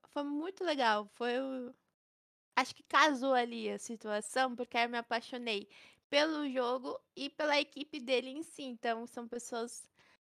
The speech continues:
pelo jogo, assim, eu conheci pessoas muito legais, muito legais mesmo.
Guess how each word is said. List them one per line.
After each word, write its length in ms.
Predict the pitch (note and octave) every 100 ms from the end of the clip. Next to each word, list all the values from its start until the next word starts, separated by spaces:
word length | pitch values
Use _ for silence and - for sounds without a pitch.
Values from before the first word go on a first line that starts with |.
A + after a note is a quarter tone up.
| _ _ _ -
pelo 280 | C4 C#4+
jogo, 280 | C4+ C4 C#4
assim, 320 | C4+ - C4
eu 80 | C4+
conheci 340 | C#4 C4+ C4 C4+
pessoas 380 | C4 - C4
muito 640 | B3 B3+ B3+ C4 C4+ D#4 F#4
legais, 480 | F4 C#4 F#3+ F#3 -
muito 260 | A3 A3
legais 320 | A#3+ A#3 A3+ A3+
mesmo. 480 | G#3+ F#3 F#3+ F#3